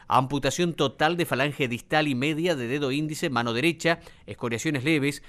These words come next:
valoración por cirujano plástico. Para P J L F, golpiza, herida cortante frontal derecha. Trabajan en el hecho efectivos de seccional novena. Incendio de vehículo.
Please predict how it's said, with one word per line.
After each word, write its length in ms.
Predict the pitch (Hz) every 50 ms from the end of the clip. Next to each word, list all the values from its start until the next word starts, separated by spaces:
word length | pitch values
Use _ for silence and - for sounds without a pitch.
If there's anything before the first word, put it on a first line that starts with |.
| - - - -
valoración 520 | - 117 135 156 170 156 151 - 185 180 160
por 160 | 160 143 -
cirujano 400 | - 135 117 - 147 147 135 -
plástico. 560 | 147 147 131 - - 98 85 - - - - - - - - - - _
Para 460 | - 139 139 131 131 135 131 - - - -
P 220 | - 165 165 190 -
J 440 | - - - 156 160 156 - 147 135
L 280 | 127 135 151 180 160 139
F, 260 | 131 - - 135 113
golpiza, 640 | 117 135 143 - - 185 165 - - 185 175 - - - _ -
herida 320 | 139 139 147 175 175 156 131
cortante 420 | 131 110 - - 139 131 131 127
frontal 400 | - 151 160 147 - 110 101 98
derecha. 500 | 113 131 165 156 160 - - 76 62 - - - - - - -
Trabajan 340 | - 160 180 175 139 147
en 80 | 156 165
el 120 | 147 131
hecho 180 | 139 131 - 123
efectivos 480 | 113 127 110 - - 190 190 185 170 135
de 80 | 120
seccional 680 | - - 196 180 - - 139 110 104 107 107 104 98 _ -
novena. 640 | - 107 101 98 95 98 110 131 131 117 87 67 - _ _ _ _ _ _ _ _ _ _ _ _ _ _ -
Incendio 480 | - 147 160 151 180 175 175 170 170
de 120 | 151 151 143
vehículo. 580 | 143 165 180 165 - 143 123 113 104 95 -